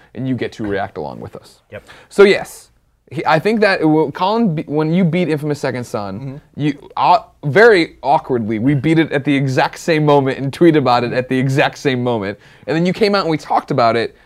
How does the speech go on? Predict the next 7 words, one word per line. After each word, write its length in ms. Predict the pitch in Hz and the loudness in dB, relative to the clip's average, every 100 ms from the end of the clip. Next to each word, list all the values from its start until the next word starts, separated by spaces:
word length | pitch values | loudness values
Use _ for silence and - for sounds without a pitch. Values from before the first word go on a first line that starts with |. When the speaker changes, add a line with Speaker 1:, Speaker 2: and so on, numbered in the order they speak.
| _ _ _ | _ _ _
Speaker 1:
and 280 | 156 160 160 | -4 2 4
we 180 | 254 269 | 4 2
talked 320 | 190 139 147 | 0 -2 0
about 480 | 120 104 104 - 120 | 0 0 0 -6 -6
being 220 | 143 135 | -2 -2
disappointed. 600 | 120 110 - 65 - - _ | -4 -8 -10 -12 -14 -20 _
Speaker 3:
Yeah. 240 | 123 104 | -8 -8